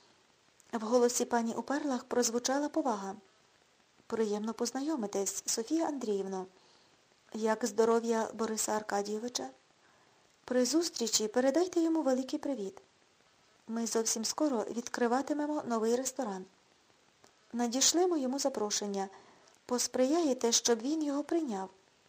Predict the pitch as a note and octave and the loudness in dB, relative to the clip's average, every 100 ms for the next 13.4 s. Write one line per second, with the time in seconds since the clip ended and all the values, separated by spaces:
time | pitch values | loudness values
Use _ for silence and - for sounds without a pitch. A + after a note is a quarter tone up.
0 | _ _ _ _ G#3+ G#3+ G#3+ - A#3 A3+ | _ _ _ _ -4 -4 0 0 2 0
1 | A#3 B3 B3 A3+ A#3 A3+ A#3+ C#4+ C#4+ G3+ | -2 -4 -4 -4 -2 -4 -2 -2 -2 -4
2 | G3 - - - _ _ _ A#3+ A3+ A3 | -8 -12 -20 -20 _ _ _ -4 0 0
3 | G3+ G#3 C#4 D4+ C#4+ D#4 A#3 - G#3+ A3 | 0 0 -2 -2 0 2 2 0 0 2
4 | F4 A#3 G#3+ - G3 G3 G3 - _ _ | 2 2 -4 -4 -6 -6 -8 -12 _ _
5 | _ _ _ _ G#3+ G#3+ G#3+ A#3 B3 D#4+ | _ _ _ _ -10 -6 -6 -6 -4 0
6 | D#4+ A3+ G3+ G3+ G3 - - _ - C4 | 2 2 0 -6 -6 -12 -20 _ -2 -2
7 | G#3+ - C#4+ A#3+ C4+ C4 C4 C4+ E4+ F4 | -2 -6 -4 0 2 0 2 2 4 2
8 | E4+ D#4+ - C4+ - B3+ A3+ C4 D#4+ F4 | 0 -2 -2 0 2 2 2 2 2 2
9 | - F4 E4+ A#3+ A#3 - - G#3+ A#3 A#3+ | 2 2 2 -2 -4 -2 -2 -2 -2 -4
10 | A#3+ A3+ G#3 G3 - - - _ _ _ | -4 -4 -4 -6 -10 -12 -18 _ _ _
11 | _ - - - _ _ _ _ _ _ | _ -20 -20 -20 _ _ _ _ _ _
12 | _ A3 A3 A3 G#3+ G#3+ G#3+ - G#3+ - | _ -2 -2 0 -4 -2 -2 -4 -6 -6
13 | B3 G#3 - G3+ | -4 -4 -2 -4